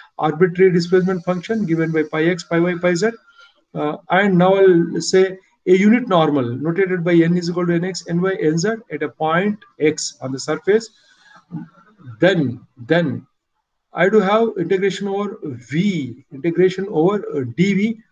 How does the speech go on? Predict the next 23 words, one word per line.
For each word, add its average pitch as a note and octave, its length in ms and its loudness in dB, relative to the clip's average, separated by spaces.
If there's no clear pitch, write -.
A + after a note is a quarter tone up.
for E3 140 2
entire E3+ 300 2
volume E3+ 440 4
V. D#3+ 260 0
Hence, F3+ 300 -2
hence, F3+ 320 0
I'm F3 180 2
having, G3+ 460 2
and D#3+ 180 0
now F#3+ 100 4
I G3+ 100 4
can F#3+ 220 2
do A3 360 0
the E3 100 2
integration F#3+ 640 2
by A3 260 0
parts, C3+ 640 -2
by C#3+ 140 0
parts. A#2+ 360 -4
Hence, E3+ 280 -4
uh, C#3+ 140 -2
doing F#3 260 2
that A3+ 160 2